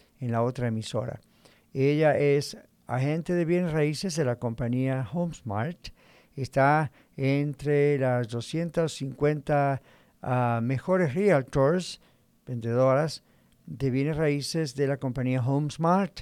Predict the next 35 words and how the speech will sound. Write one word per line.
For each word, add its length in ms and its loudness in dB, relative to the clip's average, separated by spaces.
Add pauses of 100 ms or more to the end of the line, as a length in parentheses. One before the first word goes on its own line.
(100)
aquí 280 -6
en 60 0
los 140 -4
Estados 380 -2
Unidos. 540 -8 (600)
Y 260 -4
ella 360 6
da 180 4
gloria 300 8
a 40 6
Dios 340 4
porque 280 -4
la 100 2
han 60 -2
reconocido 600 -4
de 60 0
esa 180 -2
manera. 500 0 (520)
Y 140 -2
nosotros 440 -2
tenemos 400 0
mucha 280 -2
experiencia 640 -2
de 80 2
haber 160 0
trabajado 680 0 (460)
con 360 -2
Magali 640 -2 (1400)
cuando 360 2
hemos 200 -4
comprado 800 0
propiedades 680 0
aquí 220 -4
para 460 0
nuestra 540 -4